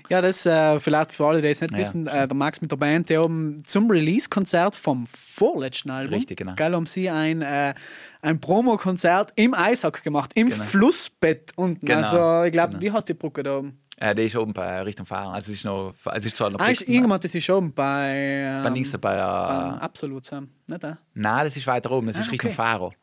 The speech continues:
Speaker 1: Ah, so.
Speaker 2: Äh, oder halt Richtung, ähm, Obi.
Speaker 1: Ja.
Speaker 2: Ja. Sam, die Brücke war's, weil wir haben gewiss von einer Mechaniker hinten den Strom umziehen.
Speaker 1: Ja,
Speaker 2: Also, hat man
Speaker 1: so.
Speaker 2: keinen Strom, Strom gehabt.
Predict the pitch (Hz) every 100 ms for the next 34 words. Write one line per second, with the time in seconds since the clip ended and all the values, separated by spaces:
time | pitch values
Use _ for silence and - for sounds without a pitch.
0 | _ _ _ _ - - 190 240 277 160
1 | - 113 110 107 113 107 107 117 110 101
2 | 98 98 101 98 107 95 87 _ _ -
3 | 160 156 139 95 - _ _ _ _ _
4 | _ _ - - - - 135 143 131 135
5 | 123 104 147 143 123 117 117 117 - -
6 | 101 101 - 107 135 131 117 110 98 113
7 | 139 147 143 151 156 170 185 190 185 110
8 | 233 - 113 156 143 113 139 151 170 -